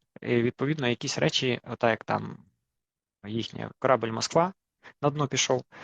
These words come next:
е, да, і так дальше. Е, потім ми там Київ, Харків і так далі. Тобто такі операції в нас дуже,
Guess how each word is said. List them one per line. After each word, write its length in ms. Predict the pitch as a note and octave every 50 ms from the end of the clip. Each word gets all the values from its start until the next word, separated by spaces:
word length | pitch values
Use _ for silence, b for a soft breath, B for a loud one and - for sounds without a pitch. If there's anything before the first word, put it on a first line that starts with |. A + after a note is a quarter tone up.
| B B B B B B B B B B B B -
е, 400 | - A#2 A2+ A2 A2 A2 A2 A2
да, 280 | A2 C3 D3+ D3+ D3
і 120 | C#3+ - B2
так 180 | - B2 A#2+
дальше. 380 | A2 B2+ B2 A#2 - - - B2+ A#2+ A#2 A2+ A2+ A2+ A#2+ - -
Е, 120 | B2+ B2 -
потім 240 | - C#3+ - C3 B2
ми 80 | A#2+ A#2+
там 280 | - - A#2 A#2 A#2+ - - B B B
Київ, 420 | - D3+ E3+ E3 D#3+ D#3+ C#3+ -
Харків 580 | - - D3+ D3 D3 - - - C3+ C3 - - -
і 60 | B2
так 180 | - B2 A#2 A2+
далі. 320 | B2+ B2 A#2+ A#2 A#2+ A#2
Тобто 220 | - - A#2 -
такі 240 | - - - - C#3+
операції 460 | B2+ - - C#3 E3 F3+ - - A#2+
в 40 | A#2+
нас 160 | B2+ C3 A#2+
дуже, 340 | - C#3 B2 B2 B2 A#2+ B2